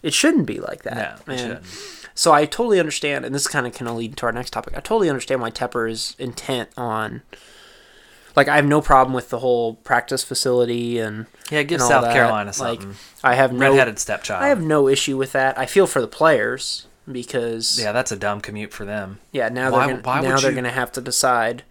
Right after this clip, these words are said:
Speaker 1: Now, for the guys that live in, like, South Charlotte, it's not a big deal.
Speaker 2: No.
Speaker 1: But, you know,
Speaker 2: If you live in Uptown, that's
Speaker 1: Yeah.
Speaker 2: that's about a twenty-five minute commute.
Speaker 1: Yeah.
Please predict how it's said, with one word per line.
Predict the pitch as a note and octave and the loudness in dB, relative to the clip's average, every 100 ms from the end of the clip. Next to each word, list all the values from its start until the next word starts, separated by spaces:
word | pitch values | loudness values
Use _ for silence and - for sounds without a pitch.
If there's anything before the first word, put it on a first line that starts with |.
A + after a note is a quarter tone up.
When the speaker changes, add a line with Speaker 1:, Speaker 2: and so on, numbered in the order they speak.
| - - - | -20 -16 0
Speaker 1:
Now, | E3+ | 0
for | D3+ | 2
the | E3+ | 0
guys | F3 G3+ | 2 0
that | E3+ | 0
live | C#3+ C#3 | -2 -2
in, | B2 | -4
like, | A2+ | -6
South | - A#3 C4 | -6 -6 -4
Charlotte, | - B2+ B2+ C3 | -2 0 0 -4
it's | C#3+ | -4
not | D3 B2 | -2 -2
a | |
big | A2+ A2+ | -2 -6
deal. | F3+ F3+ - C#3+ | -4 -4 -6 -14
Speaker 2:
No. | B2+ A2+ - - _ | -6 -6 -6 -14 _
Speaker 1:
But, | C#3+ C3+ C3 A#2 A2+ _ - | -4 0 2 0 -2 _ -12
you | C#3 | -10
know, | A2 G2+ A2 - | -10 -12 -16 -20
Speaker 2:
If | - D3 | -8 -2
you | |
live | D3 G#2 | -2 0
in | |
Uptown, | C3 - A#2 G#2 A2+ C#3 | -2 -2 -2 -2 -4 -8
that's | B2+ B2+ - - - - _ - | -6 0 0 0 -4 -12 _ -8
Speaker 1:
Yeah. | C#3 C#2+ | -6 -6
Speaker 2:
that's | C#2 E3 | -6 2
about | C#3 A2 | 2 2
a | |
twenty-five | - A#2 G#2+ G#2+ G#2 G2+ - - - A#2 | 0 -4 0 2 2 -2 -12 -20 -14 -6
minute | A2 F2+ | -6 -6
commute. | - E3+ C3+ - - - | -6 -6 -6 -12 -16 -4
Speaker 1:
Yeah. | C#3 | -4